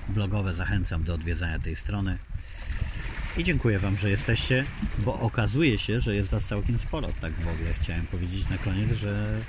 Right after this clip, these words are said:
moje podcasty mają tysiące odsłuchań, co jestem w szoku, bo oczywiście nie będę kokietował, mówiąc, że robiłem to nie licząc, e, i robię to nie licząc, że ktoś będzie słuchał, ale też nagrywam je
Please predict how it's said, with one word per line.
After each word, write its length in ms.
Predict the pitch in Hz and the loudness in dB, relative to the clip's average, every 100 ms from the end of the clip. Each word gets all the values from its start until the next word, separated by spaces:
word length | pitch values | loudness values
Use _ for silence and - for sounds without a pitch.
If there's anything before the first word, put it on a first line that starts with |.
| - - - | -6 -6 -2
moje 140 | 113 117 | 0 2
podcasty 440 | - 107 90 - | 0 0 0 2
mają 180 | 113 120 | 2 2
tysiące 460 | 139 123 98 92 | 0 0 -2 -2
odsłuchań, 520 | 180 - - - 85 85 | -4 -4 -4 -2 -2 -2
co 140 | - 92 - - - - 101 | -2 -4 -4 -10 -12 -8 -6
jestem 300 | 95 113 101 | -2 -2 -2
w 100 | - | -2
szoku, 300 | 85 - 117 | -4 -2 -2
bo 260 | 110 104 - - - - - - - - - - - - - - - - | 0 -2 -4 -6 -6 -6 -8 -6 -4 -4 -8 -10 -10 -8 -6 -6 -4 -2
oczywiście 460 | 131 - 117 120 127 | -2 0 0 2 2
nie 80 | 117 | 4
będę 200 | 113 113 | 4 2
kokietował, 480 | 113 107 110 110 107 | 2 0 0 0 2
mówiąc, 320 | 110 107 101 | 2 2 2
że 280 | 113 107 101 - - - - - | 2 2 0 -4 -8 -8 -8 0
robiłem 380 | 113 110 117 110 | 2 4 4 4
to 100 | 113 | 4
nie 140 | 113 | 4
licząc, 600 | 110 - 113 110 - - | 2 2 0 2 -2 -2
e, 540 | 117 110 110 107 107 107 | -2 0 0 0 0 0
i 120 | 110 | 2
robię 220 | 107 107 | 2 0
to 100 | 117 110 - | 0 -2 0
nie 80 | 107 | 2
licząc, 300 | 101 107 98 | 2 0 0
że 80 | 110 | -2
ktoś 180 | 143 139 | -2 -2
będzie 240 | 139 180 | 0 -2
słuchał, 400 | - 247 123 113 | -4 -2 -2 0
ale 200 | 120 123 | 0 0
też 360 | 120 127 - - - | 0 -2 -2 -6 -6
nagrywam 440 | 151 151 147 151 | -4 -2 -2 0
je 120 | 151 | 0